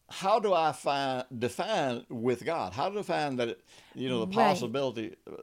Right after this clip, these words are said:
Speaker 1: uh, or this becomes possible with God?
Speaker 2: Mm-hmm. Mm-hmm.
Speaker 1: And so if
Speaker 2: Mm-hmm.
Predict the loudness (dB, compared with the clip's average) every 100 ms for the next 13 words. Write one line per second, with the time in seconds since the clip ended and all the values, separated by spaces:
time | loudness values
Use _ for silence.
0 | -8 -2 0 0 0 -2 0 0 -2 -10
1 | -10 -6 -6 -4 -6 -6 -6 -8 -6 -2
2 | -4 -4 -6 -4 -4 -4 -8 -14 _ -10
3 | -4 0 2 2 2 4 4 4